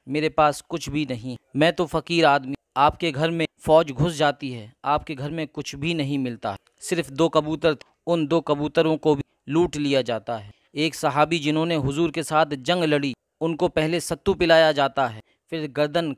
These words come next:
काट कर शहीद कर दिया जाता है। शहीद करने से पहले ये कहा भी जाता है कि पी लो, ये तुम्हारी ज़िंदगी का आखिरी सत्तू। मदीने शरीफ के एक घर में शामी फ़ौज दाखिल हुई।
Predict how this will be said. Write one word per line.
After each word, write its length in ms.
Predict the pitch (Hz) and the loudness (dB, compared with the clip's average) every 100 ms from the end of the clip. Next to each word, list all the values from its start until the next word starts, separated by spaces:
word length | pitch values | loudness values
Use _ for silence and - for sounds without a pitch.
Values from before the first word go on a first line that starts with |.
| - | -2
काट 240 | 147 156 | 0 0
कर 200 | 151 156 | 0 -4
शहीद 460 | 127 - 135 175 165 | -4 -6 -4 -4 -2
कर 160 | 156 139 | -4 -2
दिया 240 | 139 127 | -2 -2
जाता 300 | 117 113 147 | -2 -6 -10
है। 60 | 123 - | -14 -16
शहीद 340 | - 156 180 - | -6 -2 -2 0
करने 280 | 160 170 | -2 0
से 140 | 156 156 | -2 -2
पहले 340 | 143 143 127 - _ 135 | 0 0 -4 -6 _ -2
ये 160 | 160 | -2
कहा 280 | 175 160 175 | 2 4 4
भी 160 | 180 175 | 2 2
जाता 320 | 156 151 151 | 2 2 -2
है 100 | 147 | -2
कि 120 | 147 | -8
पी 240 | - 190 180 | -6 -2 -2
लो, 100 | 156 143 | -4 -6
ये 140 | 143 | -8
तुम्हारी 360 | 151 156 156 151 | -4 -4 -2 -4
ज़िंदगी 420 | 143 151 147 156 | -4 -6 -4 -4
का 140 | 139 | -2
आखिरी 480 | 120 - 147 135 156 | -2 2 0 0 -4
सत्तू। 400 | - 135 - 123 - _ _ 139 | -4 -10 -8 -10 -10 _ _ -4
मदीने 360 | 143 170 180 | -2 0 -2
शरीफ 460 | - 156 170 175 - | -2 -2 -2 -2 0
के 300 | 160 123 113 _ _ - | 0 0 -4 _ _ -4
एक 320 | 160 175 151 | 0 0 -4
घर 200 | 135 160 | -6 -4
में 160 | 170 160 | -2 -4
शामी 380 | - 147 165 151 | -2 -2 -2 0
फ़ौज 280 | 151 156 | 2 2
दाखिल 440 | 143 135 135 165 139 | 2 2 2 0 -6
हुई। 360 | 117 117 151 | -6 -10 -14